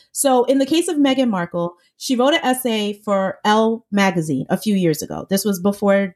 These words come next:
you know, she got involved with, uh, Prince Harry and everything.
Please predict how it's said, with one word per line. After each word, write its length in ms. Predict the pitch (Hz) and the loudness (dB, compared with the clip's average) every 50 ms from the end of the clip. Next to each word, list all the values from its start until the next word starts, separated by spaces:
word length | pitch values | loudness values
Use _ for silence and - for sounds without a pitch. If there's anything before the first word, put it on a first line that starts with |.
| _ _ | _ _
you 100 | 208 190 | -2 0
know, 140 | 180 170 | 0 0
she 200 | 175 - - 190 | -2 -4 -6 -2
got 180 | 175 185 180 175 | 0 0 0 0
involved 360 | 170 165 170 165 160 160 165 | 0 0 2 2 2 0 0
with, 380 | 165 165 160 156 - - - _ _ _ - | 0 0 0 0 -4 -14 -20 _ _ _ -4
uh, 160 | - 151 143 | -2 -2 -2
Prince 260 | - - 143 - - | -2 -2 -4 -2 0
Harry 280 | - 156 143 147 139 139 | -2 0 0 0 -2 -2
and 80 | 131 131 | -4 -6
everything. 360 | 139 151 147 143 131 139 | -6 -8 -10 -12 -12 -14